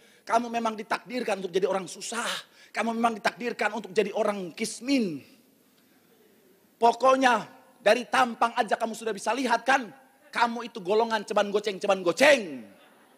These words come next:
Nah, ada anak Tuhan percaya. Akhirnya dia mengimani bahwa dia memang nggak bisa sukses, nggak bisa berhasil. Memang cuman ceban goceng terus,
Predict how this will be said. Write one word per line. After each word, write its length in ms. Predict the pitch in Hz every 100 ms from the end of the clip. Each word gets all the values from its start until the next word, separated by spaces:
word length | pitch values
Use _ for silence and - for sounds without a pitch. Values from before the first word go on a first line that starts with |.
| _ _ _ _ _ _ _ _ 262
Nah, 400 | 240 185 _ _
ada 240 | 226 254
anak 80 | 262
Tuhan 240 | 285 285
percaya. 640 | 262 - - 285 285 247 220 _ _ _
Akhirnya 480 | 240 233 269 277 269
dia 160 | 233 233
mengimani 720 | 226 208 208 226 262 254 240
bahwa 240 | 220 220
dia 80 | 226
memang 240 | 220 220
nggak 160 | 202 180
bisa 160 | 196 196
sukses, 240 | 202 220
nggak 160 | 196 175
bisa 80 |
berhasil. 400 | 185 180 190 202 160 _ _ _
Memang 320 | 220 208 202 190
cuman 400 | 208 190 175 156 _ _ _ _ _ _
ceban 240 | 208 202
goceng 240 | 185 190 170
terus, 400 | - 320 -